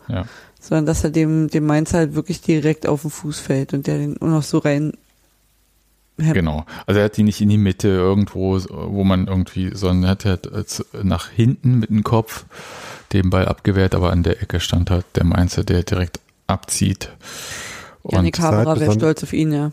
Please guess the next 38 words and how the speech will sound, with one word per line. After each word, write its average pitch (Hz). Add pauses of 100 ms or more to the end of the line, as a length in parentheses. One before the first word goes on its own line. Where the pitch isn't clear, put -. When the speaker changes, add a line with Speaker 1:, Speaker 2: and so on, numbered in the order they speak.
(200)
Speaker 1:
Ja. 92 (640)
Speaker 3:
Sah -
halt 117
besonders 107
scheiße 110
aus, 107
weil 104
da 101
so 107
viele 107
Unioner 107
um 110
den 101
Ball 98
drumrum 104
standen, 98
in 98
dem 98
Moment, 98
dass 101
der 98
runterfiel. 104 (640)
Äh, 101
das, - (540)
ja, 101
äh, 107 (840)
führte 123
halt 104
noch 92
dazu, -
dass 104
es 90
noch 104
unnötiger 104 (260)
aussah 110
oder 95
war. 107 (800)
Ähm, 104